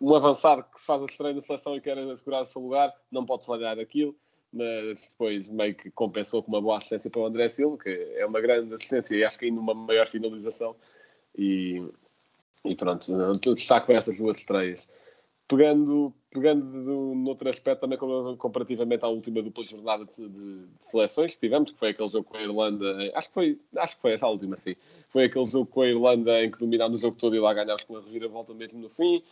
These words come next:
Depois também foi aquele jogo contra o, contra o Qatar, que, pronto, o último jogo contra o Qatar em que não estivemos tão bem como este. E lá está, Portugal contra estas equipas não tem muita dificuldade em dominar o jogo. Vê-se aqui pelas estatísticas, doze cantos, vinte e sete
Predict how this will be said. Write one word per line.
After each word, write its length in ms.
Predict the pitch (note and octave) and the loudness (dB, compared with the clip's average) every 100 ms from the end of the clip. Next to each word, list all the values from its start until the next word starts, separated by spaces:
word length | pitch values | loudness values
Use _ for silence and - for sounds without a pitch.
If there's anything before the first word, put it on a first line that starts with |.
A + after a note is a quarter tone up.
| _ | _
Depois 240 | _ A#2+ A2 | _ -2 0
também 220 | A2+ A2+ | 0 0
foi 160 | A#2 A2+ | 2 2
aquele 240 | A#2 A2+ | 2 0
jogo 480 | G2+ A#2 G2+ A2 G#2 | 2 -2 0 -4 -4
contra 420 | A2 G#2 G#2+ G#2+ | -4 -4 -4 -4
o, 340 | G#2+ G#2 G#2 G2 _ _ | -2 -4 -4 -8 _ _
contra 260 | - G2 G#2 | -10 -4 0
o 220 | G2+ F#2+ G2 | 0 0 0
Qatar, 460 | G#2 - A2 G#2 G2 F#2+ - | 0 4 4 4 2 -4 -2
que, 200 | G2+ F#2+ | 0 0
pronto, 340 | A#2+ D3+ - F2+ | 0 -2 -2 -6
o 360 | C2+ F2 F2 A2 | -6 -4 2 2
último 260 | A2+ G#2 | 4 2
jogo 140 | A2 G#2 | 2 0
contra 160 | G2+ | -2
o 40 | G#2 | 0
Qatar 320 | G#2 A#2 G#2 | 2 4 4
em 80 | G2+ | 2
que 120 | A2+ | 2
não 80 | G#2+ | 2
estivemos 320 | G#2+ G#2 - | 2 2 2
tão 80 | G#2 | 0
bem 160 | G2+ | 0
como 280 | A#2 A#2+ C#3 | -2 0 4
este. 280 | C#3+ - - _ - - _ - | 4 2 -20 _ -20 -20 _ -2
E 80 | E3 | 4
lá 80 | F3+ | 4
está, 200 | F3+ - | 4 0
Portugal 580 | - G3+ A3 G#3+ G#3 G3+ | 0 -4 -2 -2 -4 -8
contra 260 | G3 F#3 F#3 | -6 -4 -4
estas 160 | F3 | -6
equipas 400 | F3 F3+ F#3 E3+ | -8 -6 -6 -4
não 240 | F#3 F3+ E3 | -4 -4 -2
tem 280 | F3+ E3+ | 4 4
muita 340 | E3+ E3+ E3 E3 | 4 2 0 -2
dificuldade 480 | E3 D#3 D#3 D#3+ D#3 | -4 -4 2 2 2
em 20 | |
dominar 360 | D#3 D#3+ D#3 | -2 -2 0
o 100 | E3 | 0
jogo. 320 | C3+ C#3 B2+ F#2 | -2 -4 -4 -6
Vê-se 220 | G2 G#2+ | -18 -18
aqui 140 | G#2+ | -16
pelas 140 | G#2 A2+ | -14 -14
estatísticas, 600 | A#2 C3 A#2+ A2 G#2+ F#2+ | -10 -10 -10 -12 -14 -8
doze 300 | A#2 A2 - | -4 -4 2
cantos, 340 | - C3 F#2+ | 6 6 4
vinte 180 | G#2+ G#2 | -4 0
e 20 | |
sete 160 | A2 | 0